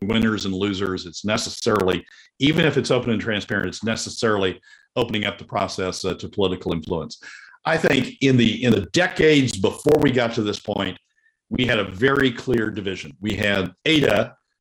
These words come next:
the Alaska Industrial and Development and Export Authority, Alaska Industrial Development and Export Authority.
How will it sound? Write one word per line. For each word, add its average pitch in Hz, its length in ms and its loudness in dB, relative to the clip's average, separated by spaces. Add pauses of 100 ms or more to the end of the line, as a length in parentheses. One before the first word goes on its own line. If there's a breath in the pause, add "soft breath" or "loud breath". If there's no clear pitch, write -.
the 104 80 0
Alaska 110 340 2
Industrial 107 400 0
and 101 100 -4
Development 104 400 -4 (140)
and 95 120 -6
Export 107 360 0
Authority, 92 560 -2
Alaska 95 300 -6
Industrial 92 340 -2
Development 90 380 -2
and 87 60 -4
Export 87 260 -4
Authority. 87 340 -4